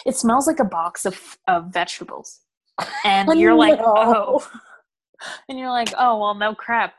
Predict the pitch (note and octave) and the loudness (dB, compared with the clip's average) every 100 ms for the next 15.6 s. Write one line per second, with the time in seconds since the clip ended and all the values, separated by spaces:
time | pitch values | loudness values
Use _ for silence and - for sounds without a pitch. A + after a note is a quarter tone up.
0 | - B3+ - - G#3 A3+ D#4 - - _ | -6 -6 -6 -12 -12 -8 -8 -10 -20 _
1 | _ _ _ _ _ _ _ _ - - | _ _ _ _ _ _ _ _ -20 -18
2 | - - D4 D#4+ E4 D4 C4+ A3 A#3 A3+ | -16 -4 -2 0 -2 -4 -6 -6 -6 -4
3 | C#4+ - G#3 G#3+ A#3 G#3 G3+ - A3+ A#3 | -4 -6 -8 -6 -4 -4 -6 -6 -4 -4
4 | A#3 - B3 C#4 B3+ A#3 G3 G3 A3+ A3+ | -4 -6 -4 0 0 0 -2 -6 -6 -6
5 | A3+ A#3 - G3+ G3 F#3 F3 D3+ F#3 F#3+ | -4 -4 -4 -8 -6 -6 -6 -6 -4 -4
6 | G#3 G#3 G3+ F#3 F3 F#3 F#3 F#3 F3 - | -4 -4 -4 -4 -4 -4 -6 -12 -10 -6
7 | F#3+ G3+ G#3+ G#3 F3+ F3 F#3 E3+ E3 E3+ | -4 -2 -2 -2 -4 -6 -6 -4 -6 -6
8 | E3+ E3 - D#3+ - G#3+ G#3+ A3+ A3+ G#3+ | -8 -10 -10 -6 -4 -4 -4 -4 -2 -2
9 | - G3 G#3 A3 A3+ A3+ A3+ - - _ | -2 -2 0 0 0 -2 -4 -10 -20 _
10 | - G3 - F#3+ F#3 - - F#3+ G3 - | -4 -4 -2 -2 -2 -6 -8 -6 -6 -6
11 | F#3 F3+ F3+ F3 D#3 - F#3 F3 - - | -6 -6 -8 -10 -12 -8 -8 -8 -12 -16
12 | - - F3 E3+ B3+ F3+ F3+ - - - | -16 -12 -10 -2 -2 -2 -6 -10 -10 -10
13 | F#3 - - - _ _ _ - - _ | -6 -8 -8 -18 _ _ _ -20 -20 _
14 | _ _ - - - - C#4 F4 G#3+ G#3+ | _ _ -10 -6 -4 -2 0 0 2 2
15 | A3+ A3+ A3+ A3 G#3+ - | 2 2 0 -4 -8 -12